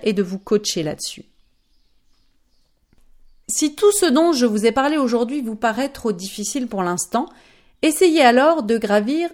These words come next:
ces différentes étapes. Étape un, pouvez-vous envisager de ne pas être d'accord avec une autre personne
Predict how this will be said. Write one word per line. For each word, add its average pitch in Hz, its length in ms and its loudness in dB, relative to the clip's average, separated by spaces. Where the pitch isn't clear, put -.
ces - 180 -4
différentes 208 480 -4
étapes. - 460 -8
Étape 294 420 4
un, 320 240 2
pouvez-vous 330 560 2
envisager 233 580 2
de 240 120 2
ne 202 120 2
pas 349 240 2
être 330 220 -2
d'accord 190 340 0
avec 165 280 -4
une 196 100 -2
autre 254 240 -4
personne 254 560 -4